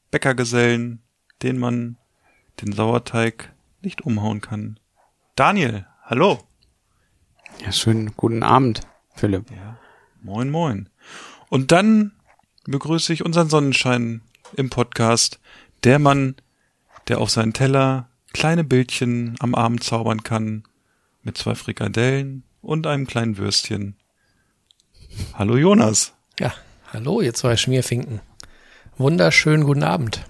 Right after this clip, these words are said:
Speaker 1: Dass wir drei zusammengefunden haben, das
Speaker 3: Ja.
Speaker 1: ist unglaublich,
Speaker 3: Und wir
Speaker 1: ne?
Speaker 3: begrüßen natürlich auch unsere wortgewandte Introfee aus Brelingen, der Mann, der es auch ohne Teleprompter kann.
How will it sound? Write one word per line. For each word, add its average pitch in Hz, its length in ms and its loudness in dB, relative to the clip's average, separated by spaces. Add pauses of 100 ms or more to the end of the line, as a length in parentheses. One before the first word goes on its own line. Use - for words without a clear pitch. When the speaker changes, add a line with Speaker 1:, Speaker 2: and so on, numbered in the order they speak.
(1300)
Speaker 1:
Dass - 280 -2
wir 180 160 2
drei 185 560 2
zusammengefunden 127 720 -2
haben, 101 220 -4
das 101 140 -6
Speaker 3:
Ja. 117 40 0
Speaker 1:
ist 117 100 -2
unglaublich, 143 380 2
Speaker 3:
Und 160 80 4
wir 185 80 4
Speaker 1:
ne? 180 100 2
Speaker 3:
begrüßen 160 380 4
natürlich 190 460 0
auch 156 400 -2 (640)
unsere 135 420 4
wortgewandte 147 600 4
Introfee 139 840 -2 (140)
aus - 220 -4
Brelingen, 123 680 0 (1040)
der 175 140 6
Mann, 160 280 4
der 147 120 6
es 139 100 0
auch 127 120 0
ohne 160 300 4
Teleprompter 135 600 2
kann. 120 360 -2